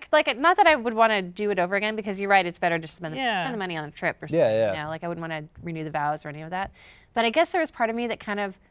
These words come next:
Speaker 1: that little girl that wanted to have, like, a beautiful dress and everything, and, like, I didn't know how big I was gonna be. I was
Speaker 3: Mm-hmm.
Speaker 1: kinda doing everything by myself, so, like, at the very last second, his best man went and, like, found me a skirt at Buffalo Exchange that was, like, large enough I might fit a pregnant woman.
Speaker 3: Mm-hmm.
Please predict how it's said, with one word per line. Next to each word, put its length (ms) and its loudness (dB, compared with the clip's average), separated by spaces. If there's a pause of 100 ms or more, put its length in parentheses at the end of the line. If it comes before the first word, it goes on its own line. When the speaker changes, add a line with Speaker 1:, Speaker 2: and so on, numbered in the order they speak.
(600)
Speaker 1:
that 160 4
little 180 2
girl 320 2
that 160 -2
wanted 300 -2
to 60 -12
have, 140 -12
like, 140 -8
a 20 -12
beautiful 300 -10
dress 340 2
and 100 -10
everything, 380 -4
and, 100 -8
like, 380 -12
I 120 4
didn't 180 -4
know 60 -2
how 140 -10
big 200 -8
I 80 -4
was 140 -6
gonna 180 -8
be. 360 -8
I 40 -8
was 100 -8
Speaker 3:
Mm-hmm. 120 -6
Speaker 1:
kinda 140 -6
doing 140 -4
everything 240 -10
by 60 -12
myself, 400 -6
so, 180 -6
like, 200 -4
at 80 -10
the 80 -10
very 220 -4
last 200 -6
second, 240 -12
his 320 -10 (140)
best 220 -6
man 260 -10
went 180 -12
and, 100 -12
like, 180 -10
found 200 -10
me 100 -12
a 60 -10
skirt 480 -10
at 140 -10 (120)
Buffalo 280 -6
Exchange 480 -12
that 80 -10
was, 120 -10
like, 180 -8
large 260 -2
enough 220 -8
I 40 -10
might 180 -8
fit 200 -8 (140)
a 60 -12
pregnant 300 -10
woman. 320 -10
Speaker 3:
Mm-hmm. 280 -8